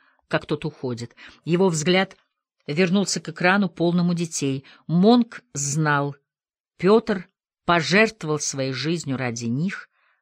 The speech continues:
ради своих братьев и сестёр. Грей уселся рядом с Монком, словно стремясь разделить с ним горе.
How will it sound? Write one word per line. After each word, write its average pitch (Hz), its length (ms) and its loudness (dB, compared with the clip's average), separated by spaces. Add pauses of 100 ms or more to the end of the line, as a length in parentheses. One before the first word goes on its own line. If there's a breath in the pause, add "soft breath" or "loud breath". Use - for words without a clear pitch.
ради 185 240 2
своих 196 340 2
братьев 208 520 0
и 214 140 -6
сестёр. - 640 -10 (520)
Грей 127 280 -4
уселся 123 460 -6
рядом 120 240 -4
с - 160 -6
Монком, 175 500 -4 (800)
словно 117 360 -6
стремясь 131 520 -6
разделить 160 520 -6
с - 140 -4
ним 107 160 -4
горе. 104 360 -12